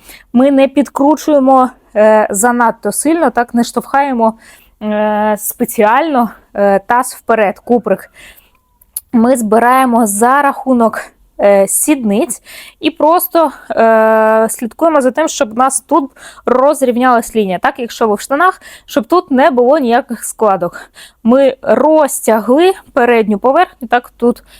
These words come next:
е, в суглобі. Провернули, потягнули назад, зібрали, закрили, перевірили, що ви дійшли до нейтральної позиції. Все, ніяких підкручувань, максимальних виштовхувань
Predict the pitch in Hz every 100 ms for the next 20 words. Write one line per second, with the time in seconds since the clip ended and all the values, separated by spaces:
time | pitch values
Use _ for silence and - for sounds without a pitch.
0 | - - 190 196 - 254 196 185 175 170
1 | _ _ _ _ _ _ _ 233 254 302
2 | 311 302 247 254 240 254 262 247 220 190
3 | 180 _ _ 233 220 226 226 226 226 233
4 | 262 277 359 392 _ _ _ _ _ 220
5 | 202 233 214 302 330 349 339 339 320 _
6 | _ 208 220 214 262 285 294 285 277 _
7 | _ _ _ _ 220 220 240 311 254 233
8 | - 214 233 208 208 269 240 208 202 233
9 | 233 214 - 208 214 - 196 - 240 214
10 | - _ 226 233 247 294 285 262 - 233
11 | - 285 320 - 247 240 233 - - 233
12 | 247 240 - 190 - 277 294 - 214 202